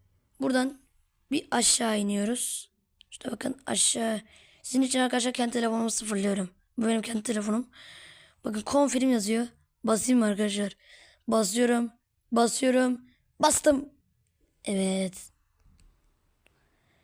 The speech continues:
Bu arada arkadaşlar bu işlemi yaparken verilerinizi yedeklemeyi unutmayın. Evet. Şu anda işlem başarıyla tamamlandı.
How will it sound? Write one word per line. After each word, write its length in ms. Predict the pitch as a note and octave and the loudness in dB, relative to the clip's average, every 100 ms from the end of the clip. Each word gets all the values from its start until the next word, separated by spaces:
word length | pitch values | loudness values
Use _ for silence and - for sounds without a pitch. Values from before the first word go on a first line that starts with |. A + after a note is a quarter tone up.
| _ _ _ _ _ - _ - _ | _ _ _ _ _ -20 _ -20 _
Bu 100 | A#3 | -2
arada 180 | A#3 A#3 | 0 2
arkadaşlar 460 | B3 A#3+ B3 A#3 A3 | 0 0 0 0 0
bu 80 | A#3 | -2
işlemi 300 | G#3+ A#3+ A#3+ | 0 0 0
yaparken 480 | A#3 A#3+ A#3+ A#3 | 0 -2 0 -2
verilerinizi 520 | A3 A3 A3 A3+ G#3+ A#3 | 0 0 0 -2 -2 -2
yedeklemeyi 520 | G#3+ G#3+ A3 A3+ A#3+ | -2 -2 -2 -2 0
unutmayın. 600 | A3 B3 B3+ G#3 A3 A#3+ - | -2 -4 -2 -2 -2 -6 -6
Evet. 380 | G3+ F#3+ - - _ _ _ _ _ _ _ _ - - _ _ _ _ _ _ _ _ _ _ _ _ | -6 -6 -12 -14 _ _ _ _ _ _ _ _ -20 -20 _ _ _ _ _ _ _ _ _ _ _ _
Şu 160 | - B3+ | -4 0
anda 100 | B3 | 0
işlem 340 | G#3 B3 A#3+ | 0 0 0
başarıyla 440 | A#3 A3+ A#3+ A#3+ | 0 0 0 -2
tamamlandı. 680 | G#3+ G#3+ G#3 G#3 G3+ G#3 A#3 | -4 -2 0 0 0 -2 -2